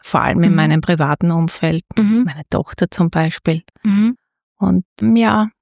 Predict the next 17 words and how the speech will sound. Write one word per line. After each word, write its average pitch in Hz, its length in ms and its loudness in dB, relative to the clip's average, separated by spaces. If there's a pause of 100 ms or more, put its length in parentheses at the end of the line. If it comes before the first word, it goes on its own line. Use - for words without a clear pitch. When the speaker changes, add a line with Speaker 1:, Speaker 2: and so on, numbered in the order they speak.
(300)
Speaker 1:
ah, 190 120 -2
das 196 200 -2
nehme 175 280 4
ich 175 100 -2
mir 156 160 0
dann 143 200 -2
schon - 220 -2
zu - 140 -4
Herzen 165 500 -4
und, 156 260 -6
äh, - 260 -4 (320)
bin 220 160 0
dann 226 160 0
streng 220 320 0
zu - 120 -4
mir, 180 240 0 (120)
ja. 185 220 0